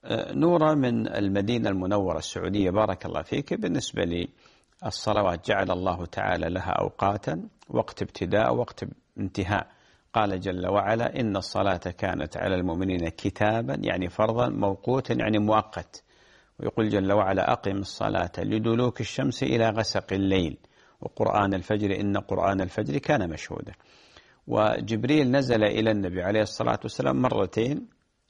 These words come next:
آه، من حيث الصلاة، صلى به مرتين،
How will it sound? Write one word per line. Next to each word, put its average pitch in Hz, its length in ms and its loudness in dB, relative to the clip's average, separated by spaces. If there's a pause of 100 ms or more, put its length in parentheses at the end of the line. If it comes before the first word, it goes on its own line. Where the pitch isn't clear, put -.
(400)
آه، 92 220 -2
من 104 140 -2
حيث 120 220 0
الصلاة، 98 400 -2
صلى 110 420 0
به 107 240 -2
مرتين، 107 500 0